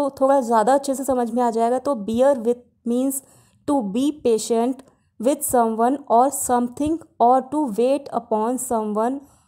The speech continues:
or something, मतलब किसी के लिए या किसी चीज़ के लिए धैर्य रखना, यानी कि उसके लिए उस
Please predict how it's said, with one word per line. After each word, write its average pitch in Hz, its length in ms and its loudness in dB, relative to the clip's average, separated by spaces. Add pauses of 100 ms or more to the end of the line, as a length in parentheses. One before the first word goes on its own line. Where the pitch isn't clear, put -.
(280)
or 233 120 6 (120)
something, 202 520 0 (1400)
मतलब 240 400 0 (200)
किसी 302 300 -2
के 311 180 0
लिए 285 220 0
या 285 180 4 (100)
किसी 311 240 -2
चीज़ 247 420 -4
के 269 120 -2
लिए 285 200 -4 (140)
धैर्य 233 300 2
रखना, 220 360 -4
यानी 220 260 -2
कि 330 180 -4 (440)
उसके 277 340 -2
लिए 294 200 0
उस - 340 -6